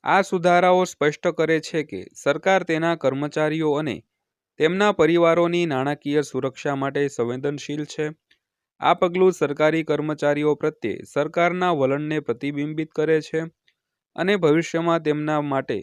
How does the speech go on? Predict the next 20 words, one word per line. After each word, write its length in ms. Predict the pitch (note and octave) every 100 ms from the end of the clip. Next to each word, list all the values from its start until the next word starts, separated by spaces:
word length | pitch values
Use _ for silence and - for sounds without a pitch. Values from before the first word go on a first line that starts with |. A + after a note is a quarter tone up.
| -
વધુ 300 | A2+ A#2 D#3
લાભદાયી 540 | D#3+ C#3+ C3+ C#3 D3 D3
યોજનાની 560 | A#2+ A#2 B2 B2+ B2+
આશા 360 | A#2 G#2+ - A#2
પણ 240 | A#2 E3+ _
ઊભી 280 | - A#2 A2
કરે 280 | G#2+ G2 G2+
છે. 220 | - F2+ E2+ B2 _ _ _ _ _ _ _ _ _
તો 60 | F#3
ઓગણીસો 480 | F3+ F3 G3 G3+ - G#3
ઓગણચાલીસના 800 | F3+ F#3+ F#3 E3+ F3+ F3+ F3 F3
સિવિલ 360 | E3+ - C#3 D#3
સર્વિસીસ 640 | - D3 D#3 D3 - D3+ -
નિયમોમાં 580 | B2+ C3+ C#3 C#3+ C#3+ C#3
કરવામાં 540 | A#2 A2+ B2+ C3+ C#3+
આવેલા 400 | C#3+ A#2+ G2+ - _ _ _ _ _ _
આ 160 | C#3 F#3
સુધારા 520 | F#3+ E3+ F3+ F3+ F#3
કર્મચારીઓ 680 | D3 C3+ D#3 D#3 D3+ D#3 D#3
માટે 320 | D#3 D3+ D3+